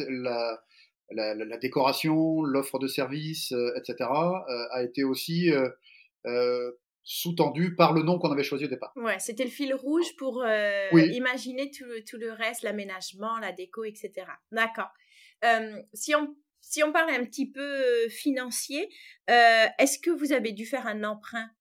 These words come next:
Speaker 2: pour, euh, soit, euh, une partie de l'acquisition, euh, de, de la maison, soit pour les travaux ?
Speaker 1: Alors oui, on a, mais ça a été un choix, euh, de faire un, un emprunt parce que, euh,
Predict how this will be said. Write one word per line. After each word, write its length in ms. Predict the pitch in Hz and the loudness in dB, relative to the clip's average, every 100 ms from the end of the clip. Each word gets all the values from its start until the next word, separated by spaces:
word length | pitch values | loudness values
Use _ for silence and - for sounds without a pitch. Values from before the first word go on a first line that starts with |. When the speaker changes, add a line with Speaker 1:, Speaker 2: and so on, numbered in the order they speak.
| - | -14
Speaker 2:
pour, 320 | 214 196 208 | -12 -10 -8
euh, 280 | 196 190 190 | -6 -6 -8
soit, 580 | - - 233 226 226 208 | -10 -6 -4 -4 -4 -6
euh, 280 | 190 185 180 _ _ _ - 175 - | -6 -10 -12 _ _ _ -18 -16 -8
une 100 | 208 | -4
partie 240 | 208 - | -4 -4
de 60 | 208 | -6
l'acquisition, 840 | 202 208 202 202 - 240 226 214 | -6 -8 -12 -14 -8 -8 -6 -8
euh, 140 | 190 | -10
de, 200 | 180 185 - | -6 -6 -4
de 80 | 190 | -6
la 120 | 190 | -4
maison, 280 | 202 196 277 | -6 -4 -4
soit 180 | - 220 | -4 -10
pour 120 | 202 | -10
les 120 | 208 | -14
travaux ? 480 | 208 - 214 226 466 - _ _ _ | -12 -8 -4 -4 -4 -8 _ _ _
Speaker 1:
Alors 160 | 123 | -4
oui, 240 | 135 165 170 | -2 -2 -2
on 180 | 131 131 | -4 0
a, 540 | 131 127 123 123 123 123 | 0 2 0 -2 -4 -4
mais 80 | 131 | -4
ça 120 | - | -2
a 40 | |
été 120 | 143 170 | 2 4
un 200 | 165 156 | 4 4
choix, 520 | - 151 151 165 _ _ _ _ _ - _ _ 120 | 2 4 2 0 _ _ _ _ _ -20 _ _ -12
euh, 480 | 120 120 120 117 113 - | -6 -6 -4 -6 -8 -12
de 80 | 120 | -8
faire 260 | - 147 | -2 0
un, 260 | 139 123 123 | 0 -2 -2
un 120 | 131 | -4
emprunt 420 | 131 - 147 170 170 | -4 -2 0 0 0
parce 200 | 139 - | -4 -4
que, 100 | 143 | -2
euh, 800 | 139 139 135 127 123 123 123 | 0 4 4 2 -2 -10 -12